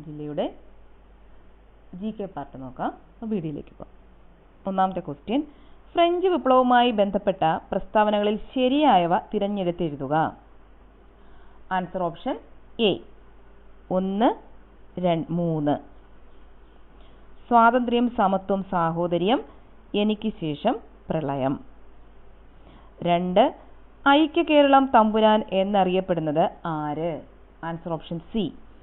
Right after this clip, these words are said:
മഹാരാജ കേരളവർമ്മ. മൂന്ന്, ഇന്ത്യയിലെ സാമൂഹ്യ പരിഷ്കർത്താവായിരുന്ന ദയാനന്ദ സരസ്വതിയെക്കുറിച്ചുള്ള പ്രസ്താവനകളിൽ ശരിയല്ലാത്തവ തിരഞ്ഞെടുത്തെഴുതുക. അപ്പം അതിനകത്ത് ആൻസർ ഇല്ല.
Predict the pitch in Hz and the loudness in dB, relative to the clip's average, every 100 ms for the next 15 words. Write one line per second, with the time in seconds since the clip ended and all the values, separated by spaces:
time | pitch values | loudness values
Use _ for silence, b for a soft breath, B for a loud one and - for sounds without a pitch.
0 | - - 180 - 196 185 160 175 269 - | -18 -4 -4 2 4 4 2 2 2 0
1 | 180 175 170 170 160 147 139 170 147 - | -2 0 0 0 0 -2 -2 0 -2 -6
2 | - - - - - - - - - - | -18 -20 -20 -20 -20 -20 -20 -20 -20 -20
3 | - - - - - b b b b - | -20 -20 -20 -20 -20 b b b b -10
4 | 185 185 180 180 214 320 - - - - | -4 -2 -2 0 2 2 -2 -18 -20 -20
5 | - - - - 294 285 285 285 285 226 | -20 -20 -20 -4 0 4 4 4 4 2
6 | 233 247 240 220 214 226 214 220 208 196 | 4 2 0 -2 -4 -6 2 2 4 4
7 | 190 190 226 - 208 202 202 208 208 202 | 2 2 2 2 2 4 4 4 0 0
8 | 196 180 185 190 185 175 175 175 254 208 | -2 -2 -2 -2 -2 -4 0 4 4 4
9 | - - 185 180 175 175 220 - 196 190 | -2 0 0 2 -2 -2 -4 -4 -4 0
10 | 214 175 165 165 165 156 214 240 196 175 | -2 0 -2 -2 -2 -2 -2 -2 -4 -6
11 | 165 147 135 135 143 165 - - - - | -6 -6 -6 -4 -2 -2 -4 -16 -20 -20
12 | - - - 214 180 175 - - 170 165 | -20 -20 -4 -2 0 -2 -4 -2 -4 -4
13 | 165 143 113 | -6 -6 -6